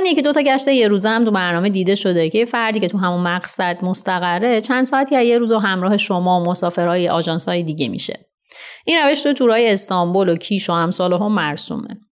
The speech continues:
تو این حالت معمولاً شما با گروه همراه نیستید و تنها با دوست یا خانواده‌ای که ثبت نام کردید سفر رو تجربه می‌کنید.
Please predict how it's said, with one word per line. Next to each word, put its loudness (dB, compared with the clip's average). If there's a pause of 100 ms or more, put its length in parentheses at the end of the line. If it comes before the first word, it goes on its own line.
(100)
تو 0
این 6
حالت 4
معمولاً 4
شما 2
با -2
گروه 2
همراه 2
نیستید 0
و 2
تنها 2
با 2
دوست 0
یا 2
خانواده‌ای 0
که -2
ثبت -2
نام 0
کردید -4
سفر -2
رو 0
تجربه -4
می‌کنید. -8